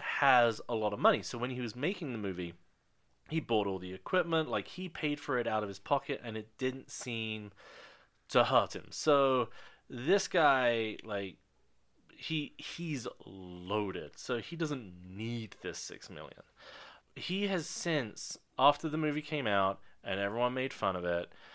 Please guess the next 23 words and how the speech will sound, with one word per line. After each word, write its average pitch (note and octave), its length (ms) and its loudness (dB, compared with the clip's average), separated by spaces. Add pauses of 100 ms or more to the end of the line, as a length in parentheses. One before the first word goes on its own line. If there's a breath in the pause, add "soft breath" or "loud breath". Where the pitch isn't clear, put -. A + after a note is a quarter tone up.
(300 loud breath)
um, G#2+ 400 6
he C3 220 -4
has C3+ 160 0
since B2+ 320 -4
been G#2+ 260 -6
like, F#2 380 -4 (440 loud breath)
"Oh, F3 380 10
no, E3+ 640 8
it's, A#3 320 -4
it's G#3 240 -2
meant A3 340 4
to A#3 120 -4
be C#3+ 480 -2
this. G#2+ 340 2
It's G3+ 160 -8
meant G3 260 2
to B3+ 80 -10
be F#3+ 220 -2
a D3 80 0
comedy." A#2+ 480 0
And G#2+ 80 -2
it's A2+ 140 -2
like, A#2 200 2